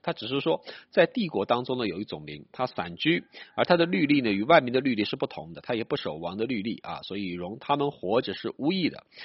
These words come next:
所以呢求，求王呢能够把这一民呢来消灭。啊，然后呢，亚哈随鲁王呢就听，听从了这样的一个建议啊，然后就传下圣旨啊，到了某一，某一年，某一月，亚达月十三日啊，一日之间，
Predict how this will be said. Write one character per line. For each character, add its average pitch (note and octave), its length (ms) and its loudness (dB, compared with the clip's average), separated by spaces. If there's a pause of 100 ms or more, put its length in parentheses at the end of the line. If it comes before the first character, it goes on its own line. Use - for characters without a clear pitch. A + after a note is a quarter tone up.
(160)
所 C3 200 4
以 C3 100 4
呢 G#2 240 -2
求， C3+ 480 -2
求 A#2+ 200 0
王 G#2 220 0
呢 G2+ 100 -4
能 F#2+ 140 -8
够 A#2 140 0
把 - 160 -8
这 - 140 -6
一 A2+ 120 -4
民 F#2+ 220 -6
呢 G2 100 -4
来 E2+ 220 -6
消 G2 260 0
灭。 F#2 200 -10 (1500)
啊， C3+ 220 4
然 E3+ 160 10
后 D#4+ 160 4
呢， F3+ 120 6
亚 B2+ 80 8
哈 D#3 120 6
随 D#3 160 2
鲁 C#3+ 120 6
王 G#2+ 140 6
呢 C3+ 80 0
就 C#3+ 220 -2
听， F#3+ 340 -6
听 A3+ 240 -8
从 G2 180 -8
了 F#2+ 60 -6
这 C3 100 0
样 G#2 140 2
的 G2+ 80 -2
一 A2+ 80 -2
个 B2 100 4
建 A2 240 2
议 G2+ 100 -2
啊， A2 240 2 (340)
然 G2+ 140 2
后 C3 100 6
就 B2+ 160 2
传 G2+ 300 -4
下 B2 220 6
圣 B2+ 240 2
旨 - 180 -8
啊， A2 160 0
到 E3+ 280 8
了 A#2+ 100 8
某 F#2 240 2
一， - 160 -6
某 G2 180 2
一 B2 120 0
年， A#2+ 200 -2
某 G2 180 0
一 A2+ 60 0
月， D3 280 4
亚 F2+ 180 0
达 A2+ 160 2
月 C#3 220 2
十 - 120 -4
三 D#3+ 260 2
日 D#3 100 2
啊， E2 220 -4
一 F#2+ 100 -4
日 F#3 180 2
之 D#3 120 -6
间， D3+ 260 0